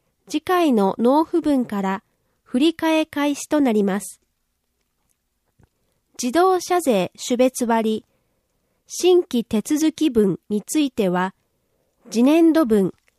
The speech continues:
令和八年度分からの振り替え開始となります。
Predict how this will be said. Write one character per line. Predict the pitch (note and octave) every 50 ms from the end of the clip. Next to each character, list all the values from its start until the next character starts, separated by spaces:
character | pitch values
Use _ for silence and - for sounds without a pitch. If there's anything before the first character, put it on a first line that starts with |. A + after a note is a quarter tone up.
| _ _ _ _ _ _ -
令 | B3 D#4+ F4+ F#4 F4
和 | C#4 A#3+ A3+ A3
八 | G3+ G#3+ G#3 - - D#4
年 | D4+ E4 E4 E4+ E4 D#4
度 | F4 E4+
分 | C#4 C4 A3+ G3 F3+ - _ _
か | - - D4+
ら | D4 C#4 B3+
の | A3 G3 F#3+ G3+ G#3+ - _ _ _ _
振 | _ _ - A#3
り | C4+ D4+ D4 -
替 | D4+ C#4+ C#4 C4+ C4+ -
え | -
開 | - A#3+ A#3 A#3 A#3+
始 | A#3 - -
と | - A3+ A3+
な | A3+ A3
り | G#3+ G#3+
ま | G3 F#3+ G3+ G#3
す。 | - - -